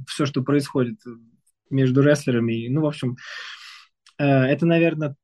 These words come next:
раз. Два, это, наверное, все-таки д-, девушки. Я бы девушек выделил отдельно, потому что блок, скажем так, части о женском рестлинге у нас получилась довольно объемная.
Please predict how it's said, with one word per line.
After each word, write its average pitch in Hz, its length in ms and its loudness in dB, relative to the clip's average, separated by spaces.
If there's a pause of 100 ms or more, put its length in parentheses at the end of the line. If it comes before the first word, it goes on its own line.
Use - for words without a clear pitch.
(140)
раз. 180 580 -4
Два, 151 640 -4
это, 170 260 -2
наверное, 151 840 -2
все-таки 143 560 -4
д-, 127 420 -12
девушки. 127 640 0
Я 156 160 2
бы 139 100 4
девушек 143 440 2
выделил 127 400 0
отдельно, 170 500 -2
потому 135 340 -6
что 127 320 -6 (1120)
блок, 139 640 2
скажем 120 400 -4
так, 117 200 -4
части 123 540 -4
о 143 140 -6
женском 135 460 -4
рестлинге 135 420 -4
у 131 80 -2
нас 135 180 -4
получилась 135 380 -2
довольно 127 340 -2
объемная. 127 600 -4